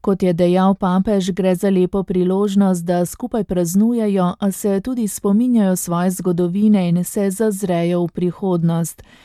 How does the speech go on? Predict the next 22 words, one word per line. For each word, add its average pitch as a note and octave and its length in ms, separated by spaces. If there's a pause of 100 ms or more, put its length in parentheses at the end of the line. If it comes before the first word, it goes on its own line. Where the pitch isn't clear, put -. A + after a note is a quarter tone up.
(300)
Gre F3+ 260
za F#3+ 180
držo, G3+ 500
ki G#3+ 180
je G#3+ 80
usmerjena A3+ 760
tako A3+ 360
h A#3+ 100
koreninam G#3 680
kot G3 240
k - 80
sadovom G3 720 (200)
in F#3 300
ki G3+ 140
je F#3 200
ključnega G3 580
pomena F#3+ 600
pri F3 300
prizadevanju F#3+ 920
na G3 140
vzgojno-izobraževalnem G3 1400
področju. D#3+ 760